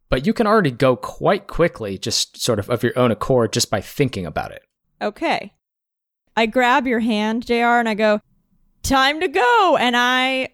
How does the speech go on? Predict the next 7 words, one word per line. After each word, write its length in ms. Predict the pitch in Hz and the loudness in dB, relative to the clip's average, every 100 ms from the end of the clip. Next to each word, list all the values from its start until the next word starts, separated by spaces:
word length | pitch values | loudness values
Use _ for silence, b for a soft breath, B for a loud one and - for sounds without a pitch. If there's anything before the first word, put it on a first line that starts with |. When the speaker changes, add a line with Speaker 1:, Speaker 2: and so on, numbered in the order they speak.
| _ - | _ 0
Speaker 1:
I 180 | 254 | 2
direct 460 | 254 220 226 240 262 | 2 0 0 0 0
us 180 | 220 - - - | -2 -6 -6 0
down. 420 | 226 85 78 - - _ _ _ _ _ _ | 0 0 -6 -12 -20 _ _ _ _ _ _
Speaker 2:
Uh, 220 | - 139 131 | 0 2 2
okay. 280 | 151 180 - _ | 0 0 -4 _
The 640 | 127 139 131 131 127 127 | -6 0 0 2 0 -2